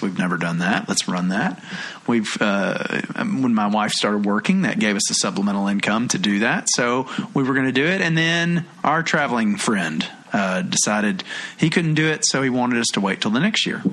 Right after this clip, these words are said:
So, to make a long story short, we decided to elongate our fall vacation and do, for the first time ever, a ten-day vacation. So we are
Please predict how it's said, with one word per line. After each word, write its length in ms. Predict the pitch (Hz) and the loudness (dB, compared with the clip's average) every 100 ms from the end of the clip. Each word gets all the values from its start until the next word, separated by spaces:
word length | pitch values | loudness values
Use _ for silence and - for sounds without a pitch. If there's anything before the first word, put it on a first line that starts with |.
| - | 0
So, 340 | - 87 - - | -2 0 -2 -4
to 80 | - | -2
make 160 | 113 104 | 0 0
a 20 | |
long 260 | 110 110 107 | 0 2 0
story 400 | - 123 117 120 - - - - - - - - - | 0 0 0 -2 -6 -8 -8 -8 -12 -14 -16 -18 -4
short, 460 | - 196 240 269 - - - | 2 4 2 2 -2 -2 -2
we 140 | 139 185 | 0 2
decided 440 | 196 185 170 185 | 2 2 2 2
to 120 | 202 | 2
elongate 720 | 185 127 120 135 113 120 135 - | 2 2 2 2 2 2 0 0
our 340 | 113 113 120 | 2 2 0
fall 640 | 117 - 92 - - 87 85 | -2 -6 -8 -2 0 0 0
vacation 680 | 98 120 202 262 - 185 - - - - | 0 2 2 2 0 -2 -6 -12 -14 -6
and 280 | - 127 131 | -2 0 2
do, 180 | 127 131 | 2 2
for 140 | 156 | 0
the 80 | 143 | 0
first 240 | 139 123 - | 0 0 2
time 180 | 156 | 2
ever, 220 | 147 127 135 | 2 0 0
a 100 | 151 | 0
ten-day 460 | - 101 98 98 | 0 0 0 0
vacation. 560 | 98 123 - 226 - - - - - - - | 0 0 0 0 0 -4 -10 -12 -10 -10 -4
So 320 | - - 151 143 | 0 2 2 2
we 240 | 156 185 | 2 2
are 380 | 196 165 175 | 2 2 2